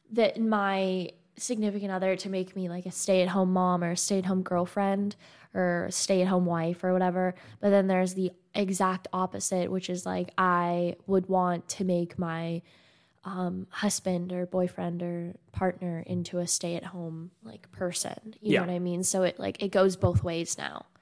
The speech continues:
Speaker 2: Mm-hmm. Naomi, I'm looking ahead. We are, so what's the conclusion of this? What, what, what does this all end up doing? Well
Speaker 1: More domestic violence.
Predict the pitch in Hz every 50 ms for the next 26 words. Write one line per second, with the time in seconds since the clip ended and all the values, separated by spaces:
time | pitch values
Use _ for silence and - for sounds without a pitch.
0 | _ _ _ _ _ - 156 151 139 131 120 110 107 - _ _ _ _ _ _
1 | _ _ _ _ _ _ _ _ _ _ _ - - _ _ _ _ - 160 170
2 | 170 160 156 139 - - - _ - 165 165 175 208 294 262 - 202 165 139 117
3 | - - 127 120 107 98 92 92 92 90 - _ - 123 139 170 185 175 151 135
4 | 123 117 110 107 104 101 - - - _ _ _ _ _ _ _ _ _ _ -
5 | - - - - 202 202 196 190 175 - - 156 156 196 220 - - - 247 -
6 | - 185 165 - 175 165 180 175 - 202 202 202 208 196 208 220 254 247 - -
7 | - - - _ - 135 143 147 147 147 147 147 - 151 151 151 156 - 175 156
8 | 139 - 151 139 - 147 143 143 143 143 139 139 135 131 - - 139 147 160 190
9 | 226 277 247 185 - _ _ _ _ - - 165 202 226 240 269 277 285 294 294
10 | 285 294 285 262 247 247 247 247 - - 240 233 - 220 214 202 196 185 170 170
11 | 160 - - - - - - - -